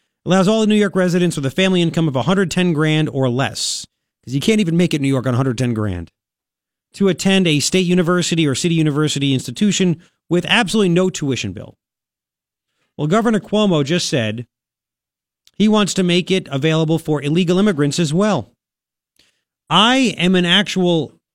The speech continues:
I was born here, I'm an American, I'm a New Yorker. I left New York because I couldn't afford this stuff. I couldn't afford to live there, I couldn't afford the college. And to see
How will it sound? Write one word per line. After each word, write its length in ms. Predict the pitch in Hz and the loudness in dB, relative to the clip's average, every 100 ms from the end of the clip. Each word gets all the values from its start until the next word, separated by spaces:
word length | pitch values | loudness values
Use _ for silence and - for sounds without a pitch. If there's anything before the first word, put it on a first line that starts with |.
| - | -4
I 80 | |
was 100 | 131 | -2
born 300 | 113 127 156 | 0 0 2
here, 180 | 160 196 | 2 2
I'm 120 | 160 | 0
an 40 | 120 | 0
American, 540 | 117 143 180 180 190 | 2 2 0 0 -2
I'm 100 | 151 | 0
a 60 | 123 | 0
New 60 | |
Yorker. 520 | 123 131 151 175 180 165 _ _ _ _ | 2 2 0 0 -2 -4 _ _ _ _
I 140 | 151 180 | -2 0
left 440 | 156 185 214 - | 0 0 0 -4
New 120 | 170 | -2
York 340 | 180 151 156 110 | 0 2 0 -2
because 240 | 131 123 | -4 -2
I 80 | 131 | -4
couldn't 280 | - 156 139 | -4 -4 -4
afford 340 | - 131 117 | -4 -4 -4
this 160 | 101 92 | -4 -10
stuff. 180 | - 113 | -6 -4
I 60 | |
couldn't 160 | 147 151 | -2 -2
afford 220 | 143 123 | 0 0
to 40 | |
live 160 | 131 190 | 0 0
there, 160 | 185 175 | 2 0
I 80 | |
couldn't 200 | 143 165 | -2 -4
afford 200 | 139 151 | -2 -2
the 80 | 120 | -2
college. 560 | 117 107 117 - - - _ _ _ _ _ _ _ _ _ _ _ _ _ _ _ _ _ _ _ _ _ _ _ _ _ _ _ _ _ _ _ _ _ | -4 -6 -8 -18 -20 -20 _ _ _ _ _ _ _ _ _ _ _ _ _ _ _ _ _ _ _ _ _ _ _ _ _ _ _ _ _ _ _ _ _
And 680 | 165 180 180 175 175 175 165 | 2 4 4 4 4 2 0
to 100 | 147 | -2
see 800 | 160 - 226 254 262 262 180 - | -2 -2 0 2 2 2 -2 -6